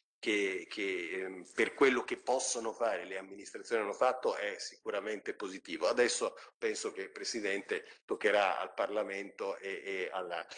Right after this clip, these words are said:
alle forze politiche dare concretezza e solu-,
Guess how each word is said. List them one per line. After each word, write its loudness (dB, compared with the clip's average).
alle 6
forze 6
politiche -2
dare 4
concretezza 2
e -10
solu-, -10